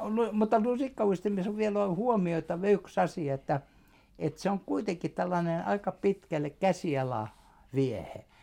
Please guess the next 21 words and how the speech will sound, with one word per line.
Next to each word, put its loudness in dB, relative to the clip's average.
Elikkä 2
toisin 2
sanoen, -2
kun -6
sä -4
heität 6
sen -4
vieheen 0
sinne, -8
niin 2
silloin 2
pitäisi 2
lähteä 2
siitä, -2
että -4
sä -2
tunnet 0
sen, 0
miten 0
se -6
vajoaa. 4